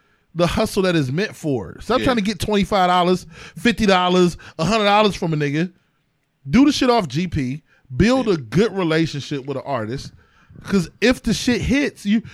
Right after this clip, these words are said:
Speaker 1: you really only need one. As a producer, you only need one. If, if you prove to niggas you can create a record, mix and master a record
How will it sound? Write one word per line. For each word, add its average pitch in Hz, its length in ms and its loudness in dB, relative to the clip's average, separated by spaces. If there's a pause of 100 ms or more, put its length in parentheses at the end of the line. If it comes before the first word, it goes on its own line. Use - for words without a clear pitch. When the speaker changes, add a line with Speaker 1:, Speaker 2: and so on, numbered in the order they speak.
(100)
Speaker 1:
you 262 180 2
really 349 220 2
only 240 260 2
need 214 220 0
one. 147 420 2
As 165 200 0
a 165 40 2
producer, 220 640 0 (600)
you 254 160 6
only 339 200 4
need 202 340 2
one. 151 400 -4 (400)
If, 185 140 0 (140)
if 190 180 -2
you 320 140 4
prove 285 320 0
to 226 60 -12
niggas 208 360 0
you 220 200 2
can 156 400 -6 (420)
create 196 540 0
a 190 80 0
record, 196 560 -2 (120)
mix 190 280 -4
and 180 120 -6
master 170 480 -2
a 143 40 0
record 139 500 -4